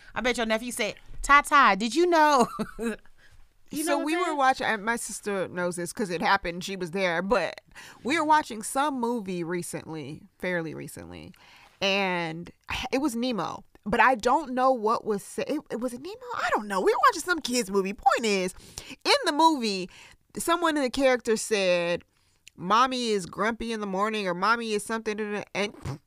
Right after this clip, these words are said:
Speaker 2: my nephew was like, "Yeah, she is."
Speaker 1: Ooh. <laughs>
Speaker 2: He was sitting right on my sister's lap when he said it too.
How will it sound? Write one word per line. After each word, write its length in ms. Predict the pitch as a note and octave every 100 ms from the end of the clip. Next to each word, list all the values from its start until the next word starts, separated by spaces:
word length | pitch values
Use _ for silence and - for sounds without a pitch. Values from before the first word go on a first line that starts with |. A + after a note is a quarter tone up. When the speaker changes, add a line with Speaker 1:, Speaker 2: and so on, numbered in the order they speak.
| _ _ -
Speaker 2:
my 80 | F#4+
nephew 280 | C4+ C#4 B3+
was 120 | A#3
like, 200 | F#3+ -
"Yeah, 260 | F2+ C#3 A3
she 380 | - F#3+ F#3+ F#3+
is." 300 | G3+ - - _ _ _ _ _ _ _ -
Speaker 1:
Ooh. 340 | E4+ A4+ A#4 - _ _ _
<laughs> 80 | - - F#4 E4 B3+ - C#4
Speaker 2:
He 100 | D#4
was 140 | E4+ -
sitting 240 | B3+ G3
right 180 | G3+ A#3
on 60 |
my 100 | A#3
sister's 320 | - - G#3+ A3+
lap 200 | G#3+ F3
when 120 | B3
he 60 |
said 180 | - A3
it 140 | E3 -
too. 260 | G3+ D#3+